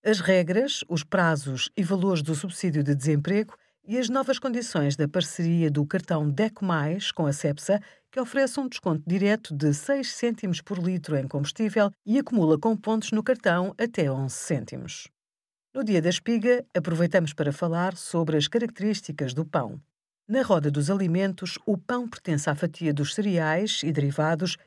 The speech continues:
e dos tubérculos. Recomenda-se o consumo diário de quatro a onze porções deste grupo de alimentos, ou seja,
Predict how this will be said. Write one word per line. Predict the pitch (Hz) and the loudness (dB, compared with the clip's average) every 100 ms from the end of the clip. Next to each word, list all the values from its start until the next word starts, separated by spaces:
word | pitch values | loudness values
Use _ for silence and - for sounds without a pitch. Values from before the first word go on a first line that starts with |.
| _ | _
e | 220 | -4
dos | 233 - | -2 -2
tubérculos. | 147 151 143 - 123 - - _ | 0 0 0 -6 -12 -12 -16 _
Recomenda-se | 147 139 190 180 151 147 147 | -10 -4 0 2 0 0 -2
o | |
consumo | 185 185 - 175 | -2 -4 -2 -2
diário | 147 160 156 151 | 0 0 0 0
de | 143 147 | -2 -4
quatro | - 196 190 180 160 151 | -4 0 0 0 -4 -2
a | - 156 | 0 2
onze | 175 202 185 | 2 0 -2
porções | - 160 147 170 175 247 | -8 -10 -6 -2 -2 -2
deste | 233 175 - | -2 -4 -2
grupo | 156 151 | -4 -2
de | 147 | 0
alimentos, | 139 160 170 226 - _ _ - | 0 2 0 -2 -4 _ _ -8
ou | 285 | -2
seja, | - 196 185 208 | 2 2 2 -2